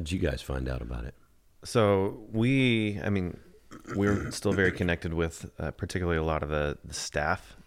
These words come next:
Speaker 2: at Asbury. Um, and so it was kind of this thing, partly through social media, partly through just hearing from people of, you know, all of a sudden it goes like, "Hey, there's something going on in Hughes,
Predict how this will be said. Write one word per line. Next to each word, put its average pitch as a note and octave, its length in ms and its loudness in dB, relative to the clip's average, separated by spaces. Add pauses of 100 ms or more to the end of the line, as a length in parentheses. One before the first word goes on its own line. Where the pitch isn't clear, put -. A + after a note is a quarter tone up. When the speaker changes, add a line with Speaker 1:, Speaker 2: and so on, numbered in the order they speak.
(120)
Speaker 2:
at E2+ 100 -4
Asbury. F#2 480 -2 (360)
Um, D#2+ 480 -2 (100)
and D#2 180 -6
so D#2 300 0
it - 20 0
was D#2 120 -4
kind D#2+ 240 -2
of D#2+ 140 -4
this D#2 380 -2 (380)
thing, D#2+ 260 0
partly F#2+ 340 2
through F2+ 220 -2
social F2 280 -2
media, E2+ 380 2
partly E2 340 -2
through D#2+ 240 -4
just D#2 200 -6
hearing D2+ 300 -2
from D#2 180 -6
people C#2+ 440 -6 (560)
of, D2+ 500 -4
you E2 100 -6
know, D#2 80 -4
all D2+ 100 -2
of D2+ 60 -2
a C#2+ 40 -4
sudden D2+ 540 -2
it D#2 120 -8
goes D#2 340 -4
like, C#2 240 -10 (1120)
"Hey, F2+ 200 -2
there's D#2+ 160 -2
something F2 260 -2
going E2 240 0
on D#2 160 0
in D2+ 80 -4
Hughes, D#2 360 -8